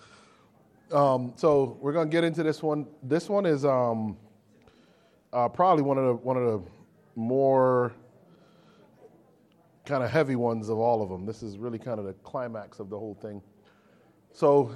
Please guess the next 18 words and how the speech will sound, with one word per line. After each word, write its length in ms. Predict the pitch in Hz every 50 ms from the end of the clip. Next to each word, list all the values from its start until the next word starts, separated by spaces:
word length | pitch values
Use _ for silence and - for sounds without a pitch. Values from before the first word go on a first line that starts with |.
| 156 - -
um, 500 | 143 143 143 139 139 135 135 123 117 - - _ _ _ _ _ _ _ _ _ _ _ _ _ _ _ _ _ _ _ _ _ _ _ _ _ _ _ _ _ _ _ _ _ _ _ - - -
this 200 | 139 165 160 185
one 100 | 175 165
is 100 | 160 147
entitled 560 | 156 143 - 185 160 160 156 156 151 143 -
Choosing 400 | - - 185 180 165 160 160 151
Revolution. 640 | 151 151 143 143 143 165 190 180 - 220 240 254 - - - _ - _ _ _ - _ _ _ _ _ _ _ _ _ _ _ _ _ _ _ _ _ _ -
Um, 460 | 131 131 123 123 120 120 117 110 104 - _
and 100 | - 135
our 140 | 135 131 131
scripture 460 | 127 - - - 190 190 190 - 190
for 140 | 170 - 170
this 180 | 160 170 165 180
one 180 | 175 165 165
comes 300 | 156 - 180 156 156 143
from 160 | - 147 127 117
First 400 | - - 175 170 156 165 - 110
John 480 | 135 156 156 160 165 170 170 185 190